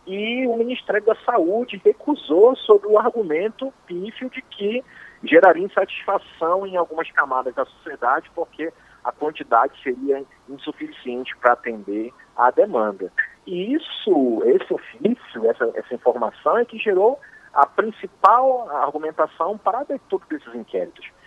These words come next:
Veja que a administração pública, no caso do pu-, governo federal, ainda na última semana, adquiriu mais de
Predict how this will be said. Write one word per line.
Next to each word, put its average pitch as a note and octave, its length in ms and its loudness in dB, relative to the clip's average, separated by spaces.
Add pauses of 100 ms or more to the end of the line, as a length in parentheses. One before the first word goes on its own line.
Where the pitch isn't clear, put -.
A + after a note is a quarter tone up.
(180)
Veja F3 240 6
que D#3 300 -2
a C3 180 6
administração F3 880 -4 (180)
pública, A#3 540 -6 (340)
no B2 200 -8
caso A2 340 2
do A#2 180 -8
pu-, A2+ 240 -16
governo G#2 280 -6
federal, G#2 440 0 (120)
ainda G#3 440 -2
na A#3+ 80 0
última A#3+ 440 -4
semana, D#3 520 -6 (480)
adquiriu F3+ 800 -2
mais G#3+ 500 -4
de A3 320 -18